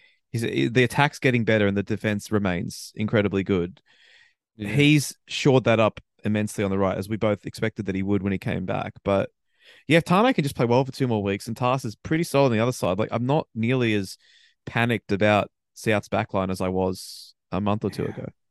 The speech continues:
Speaker 2: Yeah, but they haven't, as haven't been that tested in that period either,
Speaker 1: Oh,
Speaker 2: though,
Speaker 1: no,
Speaker 2: just with
Speaker 1: that's
Speaker 2: how those
Speaker 1: true.
Speaker 2: last two games have gone.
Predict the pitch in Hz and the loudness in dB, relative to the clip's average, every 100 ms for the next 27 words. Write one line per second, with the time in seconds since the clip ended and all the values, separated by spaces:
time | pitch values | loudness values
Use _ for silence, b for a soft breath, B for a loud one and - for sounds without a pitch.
0 | _ _ _ _ _ _ _ _ - 147 | _ _ _ _ _ _ _ _ -6 -2
1 | 113 110 - - - 139 165 151 131 131 | 0 0 -4 -6 0 4 4 2 0 2
2 | 156 151 123 117 - - 110 - 107 104 | 2 2 0 -2 -4 -6 -6 -4 -2 -2
3 | - 107 101 95 202 92 95 214 165 110 | -2 -2 -2 2 4 6 4 2 2 0
4 | 101 98 95 104 113 107 104 104 98 98 | 0 0 0 -4 -4 -2 -4 -4 -8 -6
5 | 98 | -4